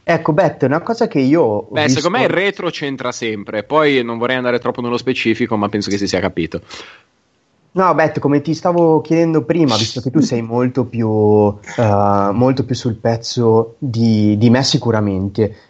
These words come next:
Speaker 1: eh, si parla appunto della Digital Edition, come ho detto prima, ma si parla anche molto di smart delivery. Eh, ci, mm, perché io vedo in giro comunque consultando anche eh, chiacchierando, leggendo, che c'è molta confusione sull'argomento.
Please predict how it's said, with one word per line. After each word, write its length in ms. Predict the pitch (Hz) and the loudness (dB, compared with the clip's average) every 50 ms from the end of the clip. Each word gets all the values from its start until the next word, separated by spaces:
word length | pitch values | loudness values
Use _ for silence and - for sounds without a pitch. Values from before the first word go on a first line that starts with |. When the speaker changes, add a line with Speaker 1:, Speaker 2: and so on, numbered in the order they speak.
| _ | _
Speaker 1:
eh, 280 | - 120 104 104 104 107 | 0 0 2 2 2 0
si 180 | 104 - - 117 | 0 -2 -4 -2
parla 280 | - 147 156 156 165 | 0 0 0 2 0
appunto 320 | 156 151 - 147 151 151 156 | -2 -2 0 -2 -2 -2 0
della 180 | 139 120 110 | 0 0 0
Digital 440 | 107 107 113 110 113 117 107 117 110 | -2 -4 -8 -10 -10 -8 -6 -4 -4
Edition, 360 | 107 104 117 123 - - 135 | -4 -4 -6 -8 -8 -8 -8
come 140 | 117 107 101 | -6 -4 -4
ho 120 | 104 101 104 | -2 -2 -2
detto 180 | 101 - 110 | -2 -2 -6
prima, 280 | - - 107 104 104 107 | -6 -4 -2 0 0 2
ma 160 | 113 120 127 | 2 2 0
si 240 | 127 - - 123 120 | 0 -2 -6 -6 -2
parla 380 | - 131 127 131 135 143 131 | 0 0 0 0 0 0 -2
anche 320 | 123 120 131 143 135 - 123 | 0 0 -2 -2 -2 -2 0
molto 320 | 113 120 131 131 135 135 | 0 0 0 0 0 -2
di 180 | 110 113 107 104 | -2 -2 -2 -4
smart 460 | 104 - 107 107 110 117 117 113 117 | -4 -4 -2 0 0 0 0 -2 -6
delivery. 600 | 110 104 110 104 104 104 104 104 101 101 107 104 104 _ _ _ _ _ _ - | -6 -4 -4 -4 -2 -4 -4 -4 -4 -4 -4 -6 -8 _ _ _ _ _ _ 2
Eh, 380 | - 147 143 139 139 139 143 143 | 4 4 6 6 6 6 4 2
ci, 680 | - - 185 175 175 175 175 175 175 170 165 165 160 | 0 -4 -2 -2 0 2 2 4 6 6 6 6 6
mm, 400 | 156 156 156 - 160 143 143 147 147 - _ _ _ _ | 4 2 2 0 -2 0 -2 -2 -4 -8 _ _ _ _
perché 220 | - 151 139 - 147 | -2 -2 0 2 0
io 380 | 139 143 - 151 156 185 196 | 0 2 2 2 4 4 4
vedo 220 | 131 117 113 113 107 | 2 2 2 2 2
in 160 | 107 117 123 | 0 -2 -2
giro 260 | 104 110 127 127 123 | 0 0 2 2 2
comunque 480 | - 110 107 113 117 123 117 - 120 113 | 2 0 -2 -2 -2 -2 -2 -2 -2 -2
consultando 800 | - 113 113 110 - 120 107 104 - 113 110 117 117 110 107 98 | -2 -2 -4 -4 -4 -6 -6 -4 -2 0 0 0 0 0 0 0
anche 580 | 101 104 104 107 104 - 107 107 107 107 - - - _ _ _ - | 0 -2 -2 -4 -6 -4 -4 -2 -2 -2 -4 -10 -20 _ _ _ -2
eh, 340 | 123 113 104 101 101 101 104 | 0 2 2 2 2 0 -2
chiacchierando, 760 | - - 113 110 - - 120 110 107 110 113 117 117 113 107 | -2 -2 -4 -2 -2 -2 -2 0 0 2 0 0 0 0 0
leggendo, 500 | 104 104 107 110 110 113 113 123 123 120 | 0 -2 -2 -2 -2 0 0 0 0 0
che 100 | 120 113 | -2 -4
c'è 140 | - - 104 | -6 -6 -4
molta 360 | 104 110 117 117 113 - 107 | -2 0 0 0 0 -2 -4
confusione 500 | - 107 101 98 101 95 92 107 101 101 | -4 -4 -6 -6 -6 -6 -4 -4 -4 -4
sull'argomento. 960 | - - 101 101 101 104 104 110 107 107 98 95 98 104 104 107 110 104 - | -4 -4 -2 -2 -2 -2 -2 -2 -2 -2 -2 -4 -6 -6 -4 -4 -4 -4 -6